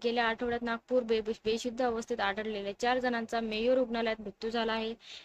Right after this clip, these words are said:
या चार जणांचा उष्माघाताने मृत्यू झाल्याची शक्यता, पण अद्याप अंतिम रिपोर्ट नाही. नागपुरात वेगवेगळ्या ठिकाणी हे चारही अनोळखी व्यक्ती असून बेशुद्ध अवस्थेत आढळून आले आहेत.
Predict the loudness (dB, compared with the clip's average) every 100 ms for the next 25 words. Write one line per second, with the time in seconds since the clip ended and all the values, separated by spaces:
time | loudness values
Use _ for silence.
0 | -2 0 4 4 4 2 2 -2 -4 -2
1 | -2 -2 -4 -4 -6 -6 -4 -4 -4 -6
2 | -6 -4 -4 -2 -2 -4 _ -4 -2 0
3 | 2 2 2 -2 -2 -2 -4 -2 -4 -2
4 | -4 -4 -6 -12 -20 -4 2 2 4 0
5 | 2 0 2 4 4 2 -2 -2 -4 -4
6 | -4 -2 0 2 2 2 0 -2 -2 -4
7 | -4 -4 -2 -2 -4 -2 -2 -2 0 0
8 | 0 -4 -2 -2 -2 -2 -2 -2 -6